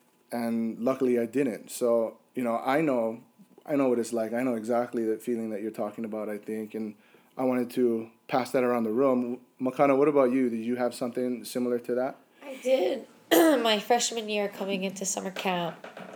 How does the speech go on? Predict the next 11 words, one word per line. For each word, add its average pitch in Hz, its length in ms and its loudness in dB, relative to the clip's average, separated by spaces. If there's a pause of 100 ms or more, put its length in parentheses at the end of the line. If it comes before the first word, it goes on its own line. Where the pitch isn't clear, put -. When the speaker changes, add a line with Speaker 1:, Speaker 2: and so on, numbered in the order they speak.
(260)
Speaker 2:
um, 90 440 -8 (760)
it - 40 -8
was 202 140 -4
a, 196 160 -4
well, 196 280 0
soccer, 190 380 0
it's 180 120 -4
a 185 40 2
lot 170 160 0
of 170 60 -2
running, 165 320 -4